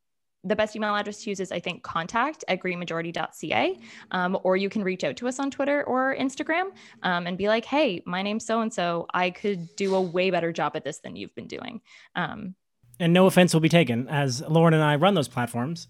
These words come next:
Speaker 2: and we get it. We could be doing better. And one, even from a standpoint of just one thing that we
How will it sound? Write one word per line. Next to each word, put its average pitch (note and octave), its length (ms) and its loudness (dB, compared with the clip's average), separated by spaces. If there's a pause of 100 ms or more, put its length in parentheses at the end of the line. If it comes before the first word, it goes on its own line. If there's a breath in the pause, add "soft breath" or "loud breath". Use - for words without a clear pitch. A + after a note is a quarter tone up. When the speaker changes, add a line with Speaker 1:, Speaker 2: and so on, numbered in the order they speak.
Speaker 2:
and E3 520 4 (180)
we F#3 120 2
get G#3 180 2
it. - 140 -6 (380)
We E3+ 120 2
could F3+ 120 6
be F#3 80 6
doing F#3+ 100 6
better. D3+ 220 6 (360 soft breath)
And F3 160 4
one, A3+ 240 6 (160)
even A#3 460 2
from A3+ 140 0
a G3+ 40 0
standpoint G3+ 340 0
of F#3 40 -4
just F3+ 260 -2 (160)
one F#3+ 240 2
thing G3 200 2
that F3 100 0
we D3 140 -2